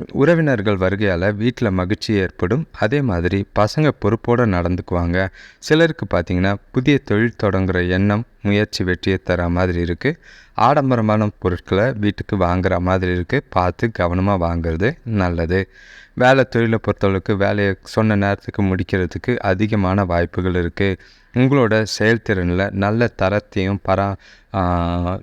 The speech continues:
திறமையும் வெளிப்படுத்தக்கூடிய ஒரு நாளா இருக்கு. நல்ல ஒரு முன்னேற்றம் தரக்கூடிய ஒரு நாளா இருக்கு வேலையில.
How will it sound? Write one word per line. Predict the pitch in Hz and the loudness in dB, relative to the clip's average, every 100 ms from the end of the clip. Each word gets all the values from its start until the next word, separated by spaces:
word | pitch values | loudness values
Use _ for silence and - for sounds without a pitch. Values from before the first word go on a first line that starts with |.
| - | -6
திறமையும் | - 120 127 104 101 104 | -2 0 2 2 0 0
வெளிப்படுத்தக்கூடிய | 98 101 - 92 - 87 - 90 113 | 0 0 0 -2 -2 -4 -2 0 2
ஒரு | 110 92 | 0 0
நாளா | 92 85 90 87 | 0 0 0 -2
இருக்கு. | 87 - 131 160 - - _ | -4 -4 -4 -4 -12 -20 _
நல்ல | 120 123 139 | 0 2 2
ஒரு | 131 104 123 | 2 0 -2
முன்னேற்றம் | 110 113 135 147 - 117 | 0 2 2 0 -2 -2
தரக்கூடிய | - 92 90 - 90 113 | -2 -2 -2 -2 0 0
ஒரு | 120 92 98 | 0 0 0
நாளா | 95 82 85 | 0 0 -2
இருக்கு | 85 85 - | -2 -4 -2
வேலையில. | 87 87 87 87 90 90 | 0 0 0 0 0 -2